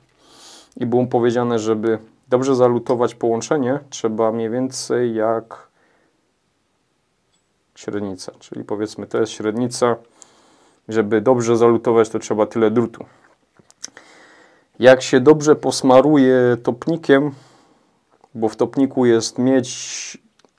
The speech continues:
i cyna, to jest, e, bezołowiowa, bo ma atest też do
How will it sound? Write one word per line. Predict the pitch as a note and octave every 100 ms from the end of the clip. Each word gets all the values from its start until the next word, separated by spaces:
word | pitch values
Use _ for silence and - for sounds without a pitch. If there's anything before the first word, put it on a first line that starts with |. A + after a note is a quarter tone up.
| _
i | A#2+ A#2 A#2 A2+ A2 A2 A2 - -
cyna, | - C#3+ C3+ C3+ C3 B2+ B2 - _ _ _ _ _ _ _ -
to |
jest, | A2 G#2+ - - -
e, | A2+ A2 A2
bezołowiowa, | A2 A2 A2 A#2 G#2+ A2 C3 A#2+ B2 B2+ - _ _ _ _ _ _ _ _ -
bo | A2 G#2+
ma | G#2+
atest | G#2+ - G#2+ - -
też | - G#2+ G2+
do | G2+ G#2 G#2 G2+ G2 G#2 - -